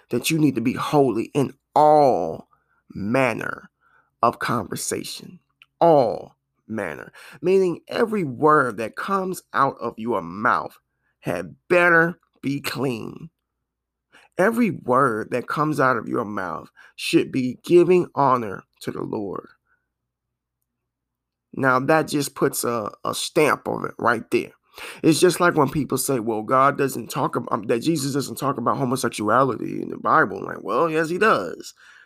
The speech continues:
Um, sexual immorality. That classifies homosexuality too. Also,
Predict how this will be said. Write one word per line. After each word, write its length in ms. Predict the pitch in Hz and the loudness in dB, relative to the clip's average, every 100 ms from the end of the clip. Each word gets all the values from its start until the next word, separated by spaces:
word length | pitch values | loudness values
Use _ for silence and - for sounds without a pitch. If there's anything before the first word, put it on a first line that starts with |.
| _ _ _ 92 | _ _ _ -10
Um, 360 | 95 104 101 | -6 -6 -6
sexual 460 | - 120 123 135 139 | -4 -2 0 2 4
immorality. 880 | 143 147 151 156 131 - 69 69 _ _ _ _ _ _ _ _ _ _ _ _ _ _ _ _ _ _ | 6 6 6 6 2 0 -6 -10 _ _ _ _ _ _ _ _ _ _ _ _ _ _ _ _ _ _
That 640 | 110 123 123 135 147 - _ _ _ _ _ _ | -12 -6 0 2 2 0 _ _ _ _ _ _
classifies 1160 | - 156 156 151 127 127 110 98 92 101 98 - _ | 0 4 4 2 -2 2 2 2 -2 -8 -12 -14 _
homosexuality 800 | 135 123 131 - 127 117 117 104 | -10 -8 -8 -6 -2 0 0 -4
too. 300 | - 214 - _ _ _ _ _ _ _ _ _ _ _ _ _ _ _ _ _ _ _ _ _ _ - - | 0 0 -2 _ _ _ _ _ _ _ _ _ _ _ _ _ _ _ _ _ _ _ _ _ _ -14 -2
Also, 640 | 110 113 104 104 107 - | -2 0 -4 -4 -4 -6